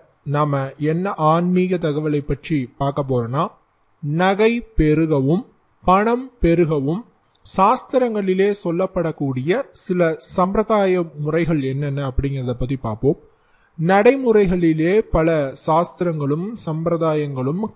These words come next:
கடைபிடிக்கப்பட்டு வருகிறது. இது ஒவ்வொன்றுமே நல்ல பலன்களை மட்டுமே உங்களுக்கு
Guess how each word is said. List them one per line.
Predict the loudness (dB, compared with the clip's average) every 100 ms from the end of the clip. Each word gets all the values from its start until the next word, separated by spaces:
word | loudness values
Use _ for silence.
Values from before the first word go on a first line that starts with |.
| _ -6
கடைபிடிக்கப்பட்டு | -2 -2 -2 -4 -6 -2 -4 -2
வருகிறது. | -6 -4 -6 0 -2 -2 _ _ _ _ _ _ -6
இது | 0 0 0 4
ஒவ்வொன்றுமே | 4 6 4 4 2 2 0 2 2 2 0 -8
நல்ல | -6 -2 -2 -2 -2
பலன்களை | -2 0 0 0 -2 -2 0 0
மட்டுமே | -2 -4 -4 -2 0 0
உங்களுக்கு | 0 -2 -2 0 0 0 -4 -4